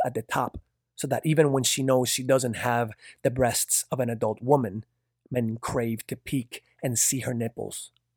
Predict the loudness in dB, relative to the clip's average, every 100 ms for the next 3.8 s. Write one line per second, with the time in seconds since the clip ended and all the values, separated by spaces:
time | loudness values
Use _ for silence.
0 | _ _ _ _ _ _ _ _ -8 -4
1 | -2 -4 -6 -4 0 0 -2 -10 _ _
2 | _ _ _ _ _ -10 -4 -2 -2 -2
3 | -4 -6 -8 -6 -4 -4 -6 -12